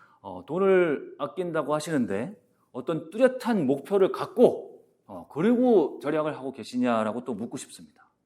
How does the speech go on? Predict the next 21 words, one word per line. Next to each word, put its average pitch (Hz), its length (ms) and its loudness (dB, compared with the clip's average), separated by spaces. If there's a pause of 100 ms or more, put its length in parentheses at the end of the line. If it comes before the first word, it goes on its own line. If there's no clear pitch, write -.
(120)
예. - 40 -20 (520)
이런 220 220 4
거죠. 139 320 0 (340)
그냥 202 480 2 (380)
쓸 240 200 -2
거 226 120 10
그냥 190 260 4
웬만큼 190 600 0
쓰고 202 580 -2
그러고서 202 300 0
남는 196 420 0
돈을 190 720 2
나름대로 180 440 4
저축하는 143 580 -4
거하고 95 500 -2
그런 156 240 4
사람하고 113 480 -2
그게 127 200 -2
아니라 117 420 2 (400)
나는 147 220 2
올해 143 360 6